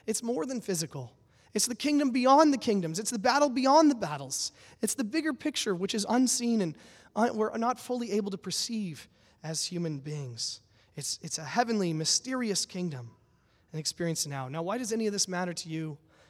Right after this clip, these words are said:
Why does this matter to me? Well, if every Christian on the entire earth tomorrow was removed from every earthly throne,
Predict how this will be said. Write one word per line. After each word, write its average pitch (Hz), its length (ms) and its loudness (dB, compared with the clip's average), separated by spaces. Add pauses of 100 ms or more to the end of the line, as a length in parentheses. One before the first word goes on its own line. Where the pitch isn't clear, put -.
(140)
Why 170 160 -2
does 190 100 0
this 185 240 -2 (560)
matter 143 300 -4
to - 220 -10
me? 127 340 -12 (2750)
Well, 185 120 2
if 180 100 -4
every 233 260 0
Christian 143 560 -8 (800)
on 165 160 -8
the 151 120 -6
entire 196 480 -6
earth 156 300 -12
tomorrow 135 340 -8
was 135 220 -12
removed 156 420 -4
from 139 260 -8 (140)
every 214 380 -2
earthly 175 320 -4
throne, 127 480 -10